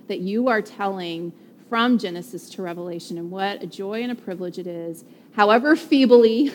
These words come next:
<laughs> we do it, it is a privilege to, to learn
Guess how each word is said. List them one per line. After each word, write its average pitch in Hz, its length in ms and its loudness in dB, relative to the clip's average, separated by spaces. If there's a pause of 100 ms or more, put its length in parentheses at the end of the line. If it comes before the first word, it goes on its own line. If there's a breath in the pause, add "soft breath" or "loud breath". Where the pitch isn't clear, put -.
(100)
<laughs> - 140 -8
we 247 200 6
do 214 200 2
it, - 240 -8 (400 loud breath)
it 190 120 0
is 190 120 0
a - 40 -8
privilege 180 580 -10
to, 175 280 -6
to 202 160 -12
learn 165 400 -10